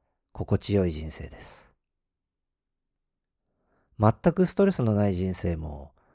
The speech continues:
確かに魅力的に見えますよね。ただしそれは子供の夢見るファンタジーです。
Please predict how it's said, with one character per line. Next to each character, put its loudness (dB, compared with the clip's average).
確 2
か 2
に -2
魅 0
力 2
的 -2
に -2
見 0
え 0
ま -2
す -10
よ -8
ね。 -8
た 6
だ 8
し -2
そ -2
れ 0
は 2
子 0
供 4
の 4
夢 4
見 0
る -8
フ -14
ァ 0
ン -2
タ 2
ジ -8
ー -12
で -16
す。 -20